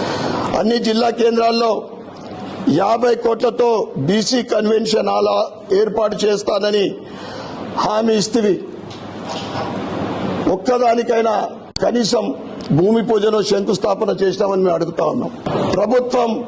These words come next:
ఇక ప్రభుత్వం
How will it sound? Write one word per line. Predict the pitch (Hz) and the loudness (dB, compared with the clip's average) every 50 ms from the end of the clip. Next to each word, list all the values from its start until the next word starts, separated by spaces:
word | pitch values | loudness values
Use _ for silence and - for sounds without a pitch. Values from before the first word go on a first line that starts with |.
| - - - - - | -10 -10 -6 -2 -2
ఇక | 180 185 233 220 208 185 165 - - - - - - - - - - - - 131 135 131 123 120 - - - - - - - 113 - - - - - - 185 170 - - - - 147 151 147 - - - - - - - - - - - - - - - | 2 4 4 4 4 2 0 -4 -10 -14 -16 -16 -14 -14 -12 -12 -12 -12 -10 -10 -10 -8 -8 -8 -8 -8 -8 -8 -6 -6 -6 -6 -4 -4 -4 -6 -6 -6 -6 -6 -6 -6 -6 -4 -2 0 0 0 0 0 0 0 0 0 -2 -2 -4 -10 -10 -6 -4 -2
ప్రభుత్వం | 190 214 226 247 254 247 262 269 254 | 0 0 2 0 0 0 2 2 2